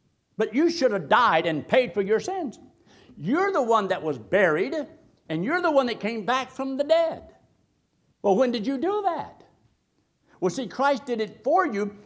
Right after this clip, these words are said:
but whenever you believed it, his death was put to your account. So it was just like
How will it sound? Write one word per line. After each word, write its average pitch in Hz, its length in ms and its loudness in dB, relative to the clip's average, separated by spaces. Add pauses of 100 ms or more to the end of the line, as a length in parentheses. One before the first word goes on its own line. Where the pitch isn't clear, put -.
(100)
but - 180 -2
whenever 202 400 -2
you 190 200 -4
believed 185 640 -2
it, - 340 -2 (360)
his 202 240 2
death 240 560 0
was 160 120 -10
put - 300 -8
to 190 60 -6
your 214 180 -2
account. 233 440 -10 (600)
So 233 240 2
it 214 120 0
was 190 100 -2
just 226 260 -6
like 220 220 0